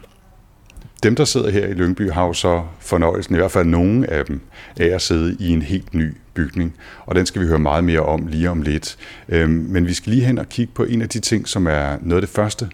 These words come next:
som møder en, når man kommer ind i den nye bygning tre hundrede og fyrre. Lad os lige, øh, lad os lige gå derhen. Og så kan du lige, øh, Lars Ulrik, øh, fortælle mig, hvad det er, vi ser her. Fordi vi står jo i noget, der er meget, meget nyt, og med fine trægulve og facader, der er nye møbler, der lugter lidt af maling.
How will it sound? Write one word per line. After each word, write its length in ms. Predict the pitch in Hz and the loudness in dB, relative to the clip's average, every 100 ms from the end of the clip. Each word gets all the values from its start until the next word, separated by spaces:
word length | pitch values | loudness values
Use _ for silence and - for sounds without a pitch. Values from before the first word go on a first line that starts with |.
| - | -12
som 180 | - - | -6 0
møder 280 | 85 80 92 | 2 4 2
en, 160 | 87 82 | 2 0
når 120 | 82 | -2
man 100 | 82 | 0
kommer 200 | 90 92 | 2 2
ind 180 | 127 95 | 2 -2
i 40 | |
den 120 | 80 | -2
nye 140 | 76 76 | -2 -2
bygning 340 | 80 76 78 | -4 -4 -4
tre 120 | - | -2
hundrede 160 | 78 80 | -4 -4
og 40 | |
fyrre. 180 | 73 73 | -2 -2
Lad 80 | 82 | -2
os 100 | - | -4
lige, 280 | 104 104 80 | -2 0 0
øh, 60 | 73 - - - | -2 -10 -14 -6
lad 80 | 85 | -4
os 100 | - | 0
lige 100 | 90 | 0
gå 100 | 101 | 4
derhen. 380 | 90 82 80 76 - - - - - - - - - - - - - - - - | 2 2 -2 -6 -14 -20 -20 -20 -20 -20 -20 -20 -20 -20 -20 -20 -20 -20 -20 -10
Og 120 | 95 | -4
så 120 | 113 | -2
kan 100 | 98 | 0
du 140 | 95 | 0
lige, 320 | 101 98 110 101 | 2 2 2 2
øh, 220 | 98 92 | 2 2
Lars 280 | 90 87 - | 2 0 -2
Ulrik, 380 | 98 104 95 90 | -2 0 -2 -2
øh, 260 | 90 90 85 | -2 -2 -2
fortælle 540 | - 95 - 107 104 | -4 -4 0 0 0
mig, 160 | 110 104 | 0 0
hvad 200 | 87 90 | 0 0
det 220 | 87 76 | 0 0
er, 240 | 80 90 | 0 0
vi 220 | 101 95 92 | 0 -2 -2
ser 280 | - 107 | 0 0
her. 100 | 98 | 0
Fordi 220 | 101 92 95 | -2 -4 -2
vi 120 | 95 | -2
står 300 | - 120 135 | 0 0 2
jo 160 | 120 | 2
i 40 | 98 | 2
noget, 300 | 92 90 98 | 2 2 2
der 100 | 101 | 0
er 120 | 85 | 0
meget, 280 | 85 82 104 | 2 2 2
meget 180 | 101 92 | 4 4
nyt, 240 | 90 98 | 2 0
og 160 | - 85 | -2 -2
med 80 | |
fine 280 | 80 98 104 | -2 0 0
trægulve 680 | 107 80 80 104 90 85 82 | 0 -2 0 2 2 2 -2
og 120 | 78 | -2
facader, 460 | 85 - 85 82 92 | -6 -4 0 2 2
der 80 | |
er 60 | 90 | 4
nye 180 | 87 90 | 4 6
møbler, 380 | 95 87 92 87 | 4 2 2 2
der 140 | 87 | 2
lugter 300 | 85 87 98 | 2 2 2
lidt 160 | 85 90 | 2 4
af 60 | |
maling. 420 | 87 71 76 92 | 4 4 2 0